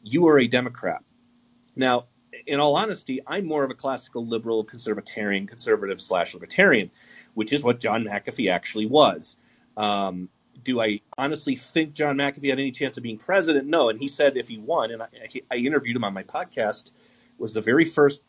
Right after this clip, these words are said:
Versus Media podcast I did was an interview with him. He said he would resign the next day. And I said, "You know what? If you say that, you're gonna get more people to vote for you. So maybe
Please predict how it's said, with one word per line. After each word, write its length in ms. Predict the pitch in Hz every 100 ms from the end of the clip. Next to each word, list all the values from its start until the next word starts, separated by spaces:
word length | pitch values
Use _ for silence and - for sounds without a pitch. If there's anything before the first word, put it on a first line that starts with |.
| _
Versus 360 | - 127 131 123
Media 180 | 131 117
podcast 500 | - 113 - 117 117
I 40 |
did 240 | 107 117 95
was 160 | 87
an 80 | 101
interview 260 | 151 123 98
with 140 | 92
him. 260 | - 87 - - - -
He 60 |
said 180 | - 165
he 80 | 160
would 180 | 131 120
resign 460 | 113 107 127 170
the 80 | 143
next 280 | 101 90 -
day. 280 | 95 85 -
And 100 | 104
I 60 |
said, 380 | 107 - 120 110
"You 80 | 110
know 120 | 131
what? 180 | 135 147
If 100 | 127
you 80 | 135
say 240 | - 165
that, 220 | 165 113 104
you're 120 | 139
gonna 140 | 160
get 180 | 127 104
more 220 | 107 139
people 300 | - 117 -
to 80 | 98
vote 220 | 92 85
for 100 | -
you. 180 | 87 78
So 160 | - 104
maybe 300 | 101 135